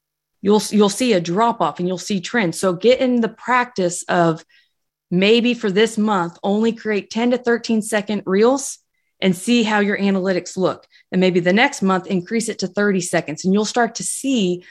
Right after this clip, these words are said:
which of your audience, what do they prefer. So for best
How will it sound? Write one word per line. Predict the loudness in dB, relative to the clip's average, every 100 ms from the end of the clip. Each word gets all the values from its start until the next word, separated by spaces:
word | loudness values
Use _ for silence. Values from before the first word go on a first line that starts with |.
| -20 -6
which | 4 4 4
of | 0
your | 0 -2 -2
audience, | 0 2 2 0 -2 -8 -18 -20 _ -12
what | -12 0 2 4
do | 4
they | 4 4
prefer. | 2 0 0 2 2 0 _ _ _ _ _ _ _ _ _
So | 2 4
for | 6
best | 4 4 0